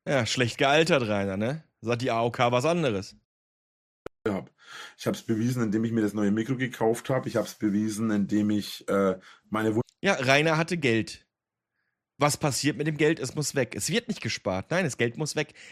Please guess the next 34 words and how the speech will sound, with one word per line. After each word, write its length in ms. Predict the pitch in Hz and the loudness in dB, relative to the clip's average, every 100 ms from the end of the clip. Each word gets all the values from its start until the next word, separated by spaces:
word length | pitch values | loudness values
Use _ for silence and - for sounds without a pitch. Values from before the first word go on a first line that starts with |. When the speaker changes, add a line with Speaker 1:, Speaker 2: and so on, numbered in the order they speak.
| - | 4
Speaker 1:
Wenn 220 | 160 165 | 4 6
Geld 260 | 160 156 151 | 6 6 6
da 180 | 165 | 6
ist, 280 | 175 185 - | 4 0 -4
muss 220 | 160 156 | -2 -2
Geld 280 | 175 160 156 | 0 0 2
raus. 420 | 143 123 - - _ _ - - | -2 -2 -6 -10 _ _ -20 -4
Ich 80 | - | 4
hab 120 | 185 | 4
das 120 | 196 180 | 4 -2
hier 80 | 165 | 0
schon 140 | 190 | 2
mal 140 | 185 | 2
ein 80 | 165 | 2
paar 140 | 175 185 | 2 2
Mal 100 | 180 | 2
dieses 180 | 151 | 0
Beispiel 380 | - 170 180 190 | 0 0 0 -2
genannt. 300 | 180 160 160 - - - | -2 -2 -2 -10 -12 -2
Angenommen, 400 | 185 196 190 185 | 0 2 0 0
Rainer 400 | 165 185 190 180 | 2 4 2 2
ist 160 | 170 | 0
jetzt, 160 | 180 143 | -2 0
also 240 | 131 131 | 0 0
es 40 | 143 | -2
ist 180 | 160 - | -4 -2
ziemlich 220 | 208 165 | -2 0
Ende 180 | 160 147 | 0 -2
des 160 | 127 | -2
Monats, 420 | 165 196 170 160 | -2 0 0 0
Geld 220 | 156 151 139 | 0 -2 -2
ist 80 | |
am 100 | 135 120 | -4 -2
Ende 440 | 190 190 185 | -2 0 -2